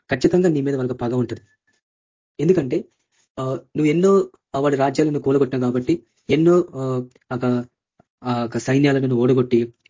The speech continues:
ఆ రాజ్-, ఆ రాజ్యాలన్నిటిని ఆక్రమించుకున్నావు కాబట్టి, వాడు ఖచ్చితంగా ఓడిపోయిన వాడు ఖచ్చితంగా వాడికి నీ మీద ఉంటదన్నట్టు. అంటే పగ, అంటే ప్రతీకారం ఉంటదన్నట్టు. ఆ రీతిగానే ఆత్మీయ జీవితంలో మనం చూసినప్పుడు,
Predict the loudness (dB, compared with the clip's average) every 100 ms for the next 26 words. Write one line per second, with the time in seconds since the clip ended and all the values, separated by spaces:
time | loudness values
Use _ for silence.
0 | -8 -2 -2 -2 -4 -2 -2 0 0 0
1 | 0 -2 0 0 0 -2 -2 -2 -4 -4
2 | -6 _ _ -4 -2 0 -2 -2 -2 0
3 | 0 0 0 0 2 -2 -2 -4 0 2
4 | 4 2 2 0 -2 _ 0 2 2 0
5 | 0 -2 -4 -16 _ _ _ _ _ -20
6 | _ _ -2 0 0 0 -2 -6 _ _
7 | _ -2 0 0 2 2 2 0 -2 -4
8 | -8 -16 _ _ _ _ _ -4 2 4
9 | 4 2 -4 -8 -8 -4 2 2 2 -6
10 | -6 -2 -2 -2 -4 -4 -4 -4 -4